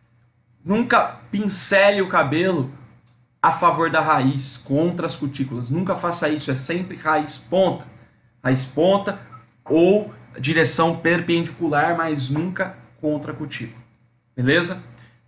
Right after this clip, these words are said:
Presta atenção nisso, você precisa entender da, da fisiologia, da anatomia do fio de cabelo pra você não ter problema, é, e, e não danificar esse cabelo à toa com simples movimentos, tá bom? E aí,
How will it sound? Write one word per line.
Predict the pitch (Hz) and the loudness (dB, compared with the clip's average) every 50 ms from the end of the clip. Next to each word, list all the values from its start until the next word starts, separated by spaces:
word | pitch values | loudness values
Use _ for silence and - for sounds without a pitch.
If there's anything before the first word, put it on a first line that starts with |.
| - - - | -14 -6 -2
Presta | 135 135 131 - - | 0 0 0 0 -2
atenção | 147 139 - 156 156 | -4 -4 -2 -2 0
nisso, | 156 143 131 131 - | 0 0 0 0 -2
você | 120 | -6
precisa | - - - 123 127 139 | -6 -8 -6 -4 -4 -4
entender | 147 143 170 170 156 139 127 127 135 151 175 - - - - - - | -4 -2 -2 -2 0 0 2 2 2 0 0 -2 -8 -16 -20 -10 -4
da, | - 139 | -2 -2
da | 135 135 - - 131 127 131 127 | -2 -2 -4 -2 0 0 0 0
fisiologia, | 131 - 143 143 131 139 139 139 135 127 123 - - 127 139 156 165 165 165 - - - _ _ - | -2 -4 -4 -2 0 0 0 2 0 0 -2 -4 -4 -2 -2 -2 -2 -6 -8 -12 -20 -20 _ _ -2
da | 123 131 135 | 0 2 2
anatomia | 135 143 156 147 - 170 147 127 120 123 127 143 160 180 196 202 | 4 2 0 0 0 0 0 0 2 2 2 2 2 2 0 0
do | - 147 | 0 -2
fio | 131 - 135 | -4 -2 -2
de | 127 127 | -2 -2
cabelo | - - - 139 131 139 139 147 151 - - - - - | 0 -2 -2 0 0 0 0 0 -2 -8 -16 -20 -18 -10
pra | - 170 165 | -6 -4 -2
você | 151 170 170 - - - 131 131 131 131 - - - - - - - | -2 -2 -2 -2 -2 0 0 0 0 -2 -4 -8 -16 -20 -20 -12 -6
não | 139 143 143 143 139 135 131 | -2 0 2 2 2 2 0
ter | 143 139 | -2 -2
problema, | 135 151 156 151 143 131 127 131 131 127 131 135 135 135 - - - - _ _ | -2 -2 -4 -2 0 0 0 2 2 0 0 -2 -4 -8 -12 -20 -20 -20 _ _
é, | - 127 131 131 127 131 | -6 -4 -2 -2 -2 0
e, | 131 135 127 - | 0 0 0 0
e | - 135 139 | 0 2 2
não | 131 135 135 131 135 139 151 | 4 4 4 4 4 2 0
danificar | 131 - 131 139 156 175 175 - 196 - - 156 | -2 -4 -2 0 0 0 0 -4 -6 -4 -2 0
esse | 156 156 - - | 0 0 0 -2
cabelo | 185 156 143 147 143 175 | -2 -2 0 0 0 0
à | 180 | -2
toa | 180 - - 185 185 180 151 131 | -4 -4 -4 -2 -2 -2 -4 -4
com | 139 151 156 | -8 -10 -10
simples | 151 - - 180 180 170 180 170 | -8 -8 -8 -8 -8 -8 -10 -8
movimentos, | 147 170 170 170 170 180 156 131 110 - - - - - - - _ _ _ _ _ - | -6 -6 -6 -4 -4 -4 -4 -4 -4 -6 -10 -14 -16 -18 -18 -20 _ _ _ _ _ -10
tá | 113 | -4
bom? | 123 143 170 202 - - - - - - _ _ _ _ _ _ _ _ _ _ _ | 0 0 0 0 -2 -6 -14 -20 -20 -20 _ _ _ _ _ _ _ _ _ _ _
E | - 175 190 | 0 2 4
aí, | 175 170 170 196 202 - | 4 4 4 0 -2 -4